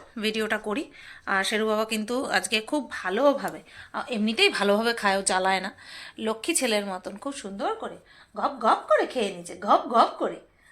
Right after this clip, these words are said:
আজকে মনে হয় আমার মাখাটা খুব বেশি ভালো হয়েছিল, মাঝে মধ্যে এরকম হয়।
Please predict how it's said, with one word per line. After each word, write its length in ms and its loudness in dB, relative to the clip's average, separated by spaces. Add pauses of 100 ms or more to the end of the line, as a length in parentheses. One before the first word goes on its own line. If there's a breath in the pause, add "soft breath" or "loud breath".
(140 soft breath)
আজকে 320 -6
মনে 180 -6
হয় 120 2
আমার 200 4
মাখাটা 360 2
খুব 280 -10
বেশি 180 -2
ভালো 200 0
হয়েছিল, 240 -4
মাঝে 220 -2
মধ্যে 220 -4
এরকম 220 -8
হয়। 180 -12